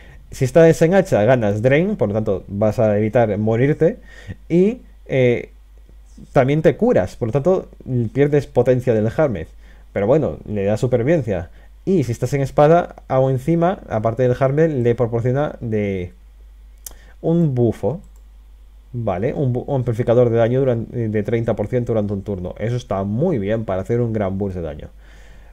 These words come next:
Vale, Berserker Forge. Ahora mismo, en forma de hacha, tiene counter, counter, counter y triple ataque,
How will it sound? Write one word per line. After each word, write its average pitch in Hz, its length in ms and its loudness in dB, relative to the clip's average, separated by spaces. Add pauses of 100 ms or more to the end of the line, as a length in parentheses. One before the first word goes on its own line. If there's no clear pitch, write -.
Vale, 87 380 -6 (340)
Berserker 143 680 2
Forge. - 540 -6 (1500)
Ahora 165 200 6
mismo, 131 320 2
en 123 240 2
forma 147 280 2
de 123 80 6
hacha, 165 260 2
tiene 104 320 -2 (420)
counter, 165 540 4
counter, 190 640 4 (180)
counter 185 600 4 (380)
y 139 160 4
triple 135 320 2
ataque, 127 460 0